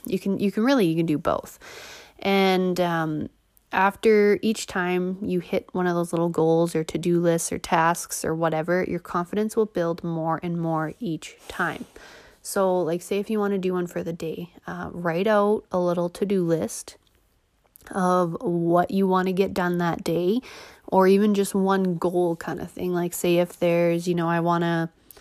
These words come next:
if it's for work, like, an example for me would be, like, I want to send a video message to five clients today. That's my goal for the day. And I know as soon as I do that, not only will I feel good, they will feel good, which then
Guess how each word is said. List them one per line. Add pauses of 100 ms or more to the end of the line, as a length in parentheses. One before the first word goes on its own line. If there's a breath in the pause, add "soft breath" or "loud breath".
(880 loud breath)
if
it's
for
work,
like, (200)
an
example
for
me
would
be,
like,
I
want
to
send
a
video
message
to
five
clients
today. (680)
That's
my
goal
for
the
day. (240)
And
I
know
as
soon
as
I
do
that,
not
only
will
I
feel
good,
they
will
feel
good,
which
then